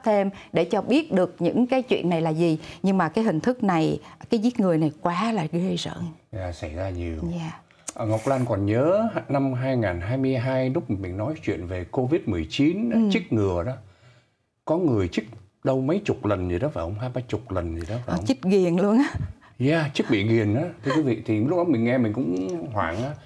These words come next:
Speaker 2: Chích như vậy mà tỉnh bơ, tức là họ sợ hay là họ phần họ thấy là cái việc chích là cần thiết cho nên mà không biết làm sao mà họ chích được như vậy, chắc chắn là họ khai gian.
Speaker 1: Ừ.
Speaker 2: Thì ngày hôm nay bên Đức họ vừa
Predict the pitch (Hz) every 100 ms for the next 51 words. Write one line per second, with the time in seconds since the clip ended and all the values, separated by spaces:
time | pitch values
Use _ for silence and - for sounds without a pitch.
0 | - - 233 226 156 123 95 104 101 101
1 | 123 127 117 - 160 104 92 - 110 92
2 | 78 95 104 110 113 92 - - - -
3 | 98 110 95 87 95 127 180 135 95 -
4 | - - 165 110 - 233 - - 113 98
5 | 156 202 151 135 127 127 123 - - -
6 | 120 - 196 269 165 123 151 135 104 107
7 | 233 233 143 120 143 131 87 101 - -
8 | 359 226 107 90 98 147 - - 156 147
9 | 147 156 147 - - _ 240 233 202 185
10 | 175 - 156 147 139 139 180 185 185 190
11 | 180 - - _ _ _ _ _ _ _
12 | 156 165 180 302 - - _ _ _ _
13 | - 107 113 107 113 127 131 120 127 123
14 | 120 117 110